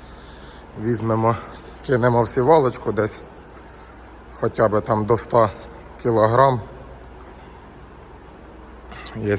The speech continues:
у нас селітра ось отака, то, навірно, ще якісь кілки, навірно, осіновий ков, щоб вампірів колоть. Досипемо ще селітрою,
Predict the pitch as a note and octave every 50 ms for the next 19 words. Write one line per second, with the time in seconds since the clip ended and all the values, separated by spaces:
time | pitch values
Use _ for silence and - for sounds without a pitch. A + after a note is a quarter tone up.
0 | - - A#2 G#2 G#2 G#2 G2+ - - - - - - - - - - - - -
1 | - - - - - - - - - - - - - - B2+ A#2+ B2 D3+ D#3+ D#3
2 | - C3+ C3 C3 B2 B2+ - B2+ - - A#2+ A2 - - B2 A#2+ A2+ F#2+ - -
3 | - - - - A2 A2 A2 A2+ A#2+ A#2+ A2+ A2+ A2 G2+ - - A#2 G#2+ G2+ -
4 | - - - - - - - - - - - - - - - - - - - -
5 | - - - - - - - - G2 F#2 F2 - - - F2+ - - - - -
6 | - - - A2+ G#2+ G2 - - C3+ A#2+ A2 G#2 G2+ G2 G#2 G2+ G2 G2+ G2 F#2+
7 | - - - - - - - - - - - - - - - - - - - -
8 | - - - - - - - - - - A#2 G2+ - - C3 A2+ A2 G#2+ G#2 G#2
9 | G2+ F#2 - A#2 A2+ G#2 - - G#2 F#2 F#2 G2 G2 G2 F2 A#2 A2 G2+ G2 F2+
10 | - - F#2+ F#2 G2 F#2 - - - - - - - - - - - - - -
11 | - - - - - - - - - - - - - - - - - - - -
12 | A#2+ C#3+ C#3+ - - D#3 D3+ D3 C#3+ B2 B2+ B2 A#2 - - C3+ B2 A2+ G#2 -
13 | - - - - - - - - - - - - - - - - - - - -
14 | - - - - - - - - - - - - - - - - - E3 F3 F#3+
15 | F#3+ - - C#3 C3 C3 B2+ A#2